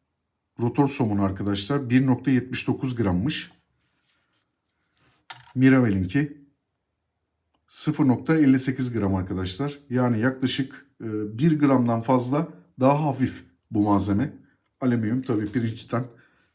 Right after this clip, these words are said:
daha hafif. Ve arkadaşlar rotorumuzu çıkarttık. Şimdi arkadaşlar ürün açıklamasında, e,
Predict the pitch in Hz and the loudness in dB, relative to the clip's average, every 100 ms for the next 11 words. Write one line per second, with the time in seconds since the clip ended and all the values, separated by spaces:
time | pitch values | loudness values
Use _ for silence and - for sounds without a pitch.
0 | _ - 117 110 98 82 120 - _ _ | _ -8 -4 -2 -2 -4 -8 -10 _ _
1 | _ _ _ _ _ _ _ - - - | _ _ _ _ _ _ _ -18 -16 -16
2 | _ _ _ _ _ _ _ _ _ _ | _ _ _ _ _ _ _ _ _ _
3 | _ _ - - - 147 139 - 101 95 | _ _ -20 -18 -4 0 2 0 0 0
4 | - 156 - - _ _ _ _ 127 135 | 0 0 -2 -16 _ _ _ _ 0 0
5 | 131 110 107 127 151 - 123 - - - | 2 0 0 -4 -4 -4 -4 -6 -14 -16
6 | _ _ _ _ - - _ _ - 170 | _ _ _ _ -20 -20 _ _ -4 2
7 | 175 180 185 190 165 170 156 190 180 - | 4 4 2 2 2 4 4 2 -2 -2
8 | 190 185 180 196 196 226 175 | 0 0 0 -2 -2 -2 -2